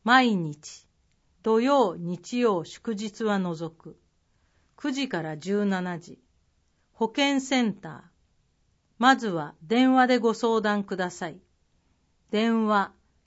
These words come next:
九五六一零零零。教育相談、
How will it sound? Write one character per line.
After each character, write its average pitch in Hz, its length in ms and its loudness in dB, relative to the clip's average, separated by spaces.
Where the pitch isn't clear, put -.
九 277 420 -2
五 254 280 4
六 160 540 -10
一 262 340 -4
零 233 300 2
零 175 340 -2
零。 165 300 -8
教 294 320 0
育 294 260 -2
相 262 300 0
談、 143 320 -12